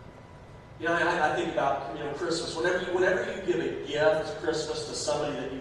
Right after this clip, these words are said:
love, and that kind of thing, you know, aren't you, aren't you sitting there watching them open the gift and you really love them and you're like, "I really hope they like this." And don't you have joy when they open up the gift and they, and they were just excited about it? You know, just, uh, Emily, my wife's birthday,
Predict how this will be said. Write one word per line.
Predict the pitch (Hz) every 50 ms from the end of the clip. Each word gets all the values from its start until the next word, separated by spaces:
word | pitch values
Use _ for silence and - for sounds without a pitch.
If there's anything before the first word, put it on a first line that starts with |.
| 123 120
love, | 120 123 127 123 123 - - - - - - - - - - - - - - - - - - - - - - - - - 147
and | 160 175 180 180 185
that | 180 180 180 196
kind | 185 - 170
of | 165
thing, | 156 151
you | 151 151 156 -
know, | 147
aren't | 156 - - - 185
you, | 180 - 165
aren't | - - - -
you | -
sitting | - 190 175 165
there | 160 160
watching | 151 151 151 151 151 -
them | - -
open | 147 147 147 147 139
the | 131 135
gift | 143 135 135 135
and | 135 139
you | 143 -
really | 175 165 -
love | - 139 135 139 139
them | 139
and | 135 -
you're | - -
like, | - -
"I | - - - - - -
really | - - -
hope | - - -
they | - - 110
like | - - - - -
this." | - - - - - - - - - - - - - - - - - 156
And | 170 180 180 180 185 - - - -
don't | 226 - -
you | - 311
have | 180 - - -
joy | 156 156 170 175
when | 160 160 -
they | - - 151
open | 151 - - -
up | - -
the | 127 - 127 131
gift | 131 - - - - - - - - - - - - - - - - - - 156
and | 156 156
they, | 156 156 156 156 151
and | 147 -
they | 151 156 156
were | 147 - -
just | - - - - - - - - - - -
excited | - - - - - 127 123 - - 180 185 185
about | - - 123
it? | - - - - - - - - - - - - - - - - - - - - - - 175
You | 180 -
know, | -
just, | 190 190 190 - -
uh, | 156 147 - -
Emily, | 180 185 185 160 160
my | 156 156 160 156 156
wife's | - 151 156 156 156 156 -
birthday, | 160 160 160 160 160 - -